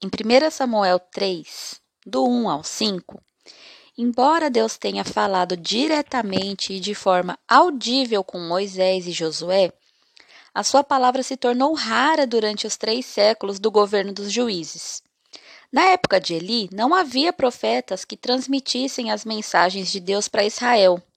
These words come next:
E por quê? Olhe para a atitude dos filhos de Eli. Eles se recusaram a ouvir Deus ou permitiram que a ganância bloqueasse qualquer comunicação com ele.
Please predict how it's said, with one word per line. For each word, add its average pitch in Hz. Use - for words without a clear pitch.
E 170
por 160
quê? 277
Olhe 392
para 392
a -
atitude 285
dos 254
filhos 226
de 233
Eli. 190
Eles 294
se 269
recusaram 247
a 208
ouvir 190
Deus 202
ou 226
permitiram 277
que -
a 208
ganância 247
bloqueasse 240
qualquer -
comunicação 190
com 196
ele. 160